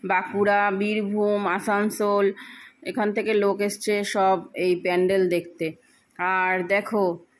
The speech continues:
কত সুন্দর, এই এখন পাঁচটা বাজে, রাইট পাঁচটা পাঁচ বাজে, তখন লাইট এরা জ্বালালো।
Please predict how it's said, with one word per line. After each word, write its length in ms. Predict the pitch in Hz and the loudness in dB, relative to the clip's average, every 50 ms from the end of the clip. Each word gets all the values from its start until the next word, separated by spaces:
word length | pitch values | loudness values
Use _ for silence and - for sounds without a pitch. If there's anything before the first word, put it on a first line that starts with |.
| _ _ _ | _ _ _
কত 600 | - 226 247 247 247 - _ _ _ 359 349 349 339 | -2 -2 -2 -2 -4 -14 _ _ _ 2 2 2 2
সুন্দর, 720 | 339 - - 269 247 247 247 247 233 240 233 233 226 220 | 0 -2 -2 0 2 2 2 2 4 4 4 4 4 4
এই 300 | 220 220 220 226 220 - - | 4 2 2 0 -2 -2 -4
এখন 300 | - 208 - 226 220 226 | -4 -2 0 0 0 0
পাঁচটা 400 | 220 220 208 220 214 - 254 233 | 0 -2 -2 -2 -2 -2 0 0
বাজে, 260 | 220 214 202 208 208 202 | 0 2 0 0 -2 0
রাইট 380 | 208 202 202 214 226 240 226 - | 0 0 0 2 0 -2 -2 -2
পাঁচটা 500 | - 208 208 214 - - - 220 214 208 | -4 -4 -4 -4 -8 -6 -2 -2 -2 0
পাঁচ 340 | 208 214 202 196 202 202 214 | 0 -2 -2 -2 -2 -2 -2
বাজে, 260 | 202 202 202 226 226 | -2 -2 0 -2 -2
তখন 320 | 226 208 196 202 208 208 | -2 -2 -2 -2 0 0
লাইট 380 | 208 196 180 180 185 190 190 202 | 0 0 0 0 -2 -2 -2 -2
এরা 340 | 196 190 196 196 196 196 196 | 0 0 2 2 2 0 0
জ্বালালো। 520 | 190 202 185 185 185 180 185 190 214 269 | 0 0 0 0 0 0 0 0 0 -2